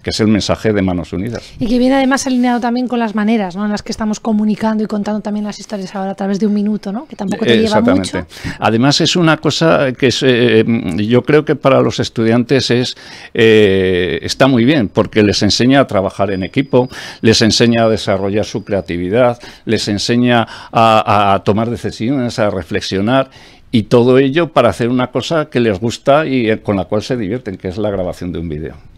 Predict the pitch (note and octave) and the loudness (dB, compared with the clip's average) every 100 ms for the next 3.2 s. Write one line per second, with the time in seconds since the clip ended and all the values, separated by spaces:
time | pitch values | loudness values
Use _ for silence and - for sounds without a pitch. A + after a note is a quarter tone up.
0 | - A3+ D#3 F3 - - - - - - | -4 -4 -4 -12 -14 -20 -18 -18 -20 -8
1 | D4+ B3 A#3 A3+ G#3+ G#3 G3+ G#3 C#4+ D#4+ | 0 4 4 4 2 0 -2 -6 -10 -18
2 | D#4+ _ _ _ _ _ _ _ _ _ | -20 _ _ _ _ _ _ _ _ _
3 | - - | -8 -8